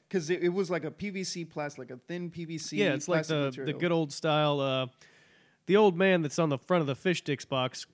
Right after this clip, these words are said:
Speaker 2: kinda
Speaker 1: Yeah,
Speaker 2: slicker suit.
Speaker 1: exactly, exactly. So that worked really well. So if you can get some, like, some actual insulating layers and stuff,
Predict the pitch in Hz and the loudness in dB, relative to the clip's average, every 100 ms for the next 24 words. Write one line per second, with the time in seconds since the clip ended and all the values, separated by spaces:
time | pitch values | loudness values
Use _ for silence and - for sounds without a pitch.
0 | - 147 139 120 120 208 254 254 180 160 | -6 -2 0 0 0 2 4 6 4 2
1 | 147 240 151 269 254 185 165 147 202 180 | 0 2 4 4 2 0 -4 -2 -2 2
2 | 208 196 160 151 190 160 151 165 214 277 | 0 0 -4 -4 -2 -2 -4 0 0 0
3 | 262 175 208 190 180 190 190 175 156 180 | -6 -8 -4 -2 -2 -2 -2 -4 -6 -4
4 | 160 156 147 _ _ _ _ _ - 165 | -2 -4 -8 _ _ _ _ _ -6 -6
5 | 165 233 277 269 170 185 185 - 185 160 | -4 -6 -4 -6 -4 -4 -4 -6 -8 -6
6 | 147 143 139 131 - - _ - 160 147 | -6 -6 -8 -10 -14 -20 _ -14 -10 -8
7 | - 160 - 175 165 151 160 160 175 165 | -4 -6 -4 -4 -4 -4 -6 -8 -8 -6
8 | 160 156 135 127 135 165 185 202 208 220 | -6 -6 -8 -8 -8 -6 -6 -6 -10 -14
9 | 220 226 226 | -14 -12 -12